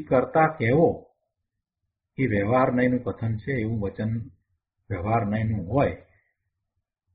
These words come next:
એમાં એમ વાત આવે કે કોઈએ આને મારી નાખ્યો, પણ એ તો વ્યવહારથી, કથનથી કહેવામાં આવે, એવો ઉપચાર કરીને કહેવામાં આવે.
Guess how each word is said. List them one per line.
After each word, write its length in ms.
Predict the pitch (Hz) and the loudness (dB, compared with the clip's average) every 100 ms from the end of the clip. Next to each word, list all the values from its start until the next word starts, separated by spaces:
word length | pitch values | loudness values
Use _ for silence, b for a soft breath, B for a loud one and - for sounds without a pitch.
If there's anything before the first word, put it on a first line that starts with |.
| _ _ _ _ _ _ _ _ _ | _ _ _ _ _ _ _ _ _
એમાં 560 | 110 127 120 110 139 107 | -6 -2 0 -2 -4 -4
એમ 120 | 104 | -2
વાત 240 | 104 107 139 | 0 0 2
આવે 220 | 185 156 | 4 4
કે 120 | - | 4
કોઈએ 320 | - 113 120 120 | -2 -2 0 2
આને 260 | 107 110 | 0 0
મારી 300 | 110 135 156 | 2 4 4
નાખ્યો, 380 | 117 95 - 87 _ _ _ _ _ _ - | 2 -2 -8 -20 _ _ _ _ _ _ -4
પણ 100 | 190 | -2
એ 60 | 185 | 2
તો 140 | 226 | 4
વ્યવહારથી, 540 | 131 113 110 151 175 185 | 4 4 6 6 4 -2
કથનથી 680 | - 107 - 165 - 139 131 - _ _ _ _ _ | -4 -4 -2 -2 -2 -4 -6 -12 _ _ _ _ _
કહેવામાં 440 | 101 110 120 107 110 | -2 2 2 0 0
આવે, 140 | 131 | 0
એવો 220 | 110 110 | -2 -4
ઉપચાર 360 | 90 - 117 110 | -8 -6 -2 -2
કરીને 320 | 107 110 107 | -2 -4 -4
કહેવામાં 500 | 104 92 98 95 95 | -6 -6 -6 -6 -8
આવે. 160 | - | -10